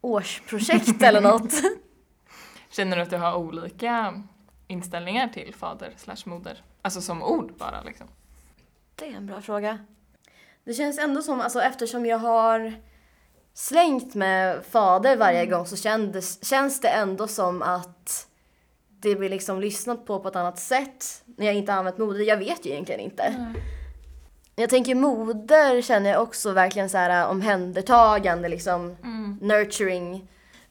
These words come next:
Speaker 1: Ja, men verkligen kommer med det en behöver.
Speaker 2: Mm.
Speaker 1: Också verkligen liksom få landa och vila i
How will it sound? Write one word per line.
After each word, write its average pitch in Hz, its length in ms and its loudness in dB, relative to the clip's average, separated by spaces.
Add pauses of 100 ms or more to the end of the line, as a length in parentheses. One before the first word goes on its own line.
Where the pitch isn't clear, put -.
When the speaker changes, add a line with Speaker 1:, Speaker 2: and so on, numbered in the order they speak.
Speaker 1:
Ja, 269 140 4
men 254 180 4
verkligen 220 920 6 (400)
kommer 208 380 4
med 196 160 0
det 185 140 0
en 180 100 0
behöver. 202 640 4
Speaker 2:
Mm. 240 420 -10
Speaker 1:
Också 214 260 -2
verkligen 196 480 6
liksom 180 280 -4
få 175 500 0 (520)
landa 185 460 6
och 175 120 0
vila 190 420 4
i 170 480 -6